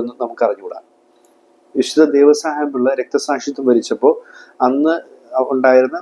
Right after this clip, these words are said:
ചെറിയ സമൂഹമാകട്ടെ വലിയ സമൂഹമാകട്ടെ, ആ ക്രൈസ്തവ സമൂഹം അന്ന് ഇതിനെതിരെ, രാജാവിനെതിരെ ഒരു, ഒരു സമരം, സമരവും സത്യാഗ്രഹവുമായിട്ട് മുന്നോട്ട് പോയോ എന്ന് നമുക്കറിയില്ല. നമ്മുടെ ഈ ദിവസങ്ങളിൽ കാണുന്നൊരു വലിയ പ്രത്യേകത അതിൻ്റെ പ്രതികരണങ്ങൾ,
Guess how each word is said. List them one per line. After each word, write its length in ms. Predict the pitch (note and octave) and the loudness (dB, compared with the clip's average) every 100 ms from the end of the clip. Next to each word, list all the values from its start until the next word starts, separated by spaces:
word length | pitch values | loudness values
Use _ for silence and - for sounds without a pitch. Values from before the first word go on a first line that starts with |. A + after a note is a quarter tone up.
| - | -2
ചെറിയ 260 | E3 D3+ D#3+ E3 - | 2 4 4 0 -2
സമൂഹമാകട്ടെ 640 | C#3 C3+ C3 B2 A#2+ A#2+ D#3+ | -4 -2 -2 -2 -2 -2 0
വലിയ 160 | C#3+ C#3+ | 0 0
സമൂഹമാകട്ടെ, 520 | C#3 B2 A2+ G#2+ G#2+ F3+ C#3 | -2 -2 -2 -2 -8 -12 -10
ആ 40 | C#3 C3+ | -6 0
ക്രൈസ്തവ 440 | C3 C3 - D#3 D3+ | 2 2 0 0 0
സമൂഹം 340 | B2+ A#2 C3+ - _ - - _ - | -2 -2 -2 -6 _ -20 -20 _ -2
അന്ന് 220 | C3 C3 D3 C#3+ | 0 2 2 2
ഇതിനെതിരെ, 480 | C3+ C3 A#2+ C3 C3 D3+ | 2 2 4 4 2 0
രാജാവിനെതിരെ 720 | C3 B2 B2+ C#3+ C#3+ B2 B2 B2 B2+ | -2 0 0 0 -2 -4 -2 -2 -2
ഒരു, 160 | B2 B2 B2 B2 - | -2 0 0 -2 0
ഒരു 140 | B2 B2 B2 - | 2 2 0 -2
സമരം, 360 | A#2+ C3+ D3+ D3+ _ _ - | 0 2 2 0 _ _ -4
സമരവും 440 | B2+ B2 C#3 D3 D3+ - | -2 4 4 6 4 -2
സത്യാഗ്രഹവുമായിട്ട് 680 | - C3 C3 C3+ C3 B2 B2+ | -2 0 2 2 0 -4 -8
മുന്നോട്ട് 260 | B2 C3 C3 | -6 -6 -2
പോയോ 140 | B2+ C3 | 2 2
എന്ന് 120 | C3 C3+ | 0 -8
നമുക്കറിയില്ല. 460 | C3 B2 A#2 - - - _ _ _ _ _ _ _ - - - | -2 -2 -2 -4 -8 -8 _ _ _ _ _ _ _ -20 -20 -8
നമ്മുടെ 220 | - E3 F3+ | 2 4 6
ഈ 40 | |
ദിവസങ്ങളിൽ 360 | E3+ D#3+ E3+ E3 | 4 2 -2 -2
കാണുന്നൊരു 340 | D#3 D3 D3+ D#3 | -2 -2 0 2
വലിയ 160 | C#3 D3 C3 | 0 -2 -8
പ്രത്യേകത 420 | - C3+ A#2+ G#2 - _ - | -2 0 2 0 -6 _ -2
അതിൻ്റെ 200 | C#3+ D3 C#3+ | 0 2 2
പ്രതികരണങ്ങൾ, 640 | C3 C#3 D3+ C#3 A2+ C3+ | 2 4 4 2 -6 -10